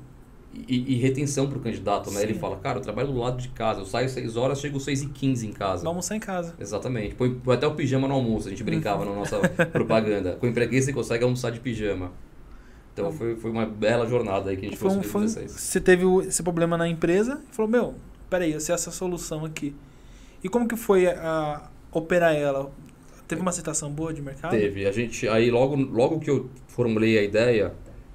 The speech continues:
Speaker 1: eu chamei quatro amigos pra investir, minha ex-namorada e mais três amigos.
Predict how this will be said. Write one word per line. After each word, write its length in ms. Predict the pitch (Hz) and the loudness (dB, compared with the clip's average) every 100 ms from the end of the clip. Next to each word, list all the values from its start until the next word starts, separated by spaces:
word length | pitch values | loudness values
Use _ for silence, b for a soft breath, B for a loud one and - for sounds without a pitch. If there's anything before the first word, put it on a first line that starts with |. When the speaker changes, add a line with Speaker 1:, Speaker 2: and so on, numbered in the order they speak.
| - 107 | -10 -4
Speaker 1:
eu 100 | 101 | -2
chamei 260 | 110 107 | 2 2
quatro 280 | 104 120 113 | 4 2 2
amigos 300 | 104 113 127 | -2 -2 -4
pra 140 | 123 107 | -4 -4
investir, 440 | 95 90 - 123 | -4 -8 -4 0
minha 140 | 117 | 2
ex-namorada 580 | 120 117 110 104 104 117 | 2 2 2 2 2 2
e 40 | 104 | 0
mais 160 | 95 | -2
três 240 | 92 104 95 | -2 -2 -2
amigos. 560 | 92 107 131 131 - | -4 -4 -4 -6 -12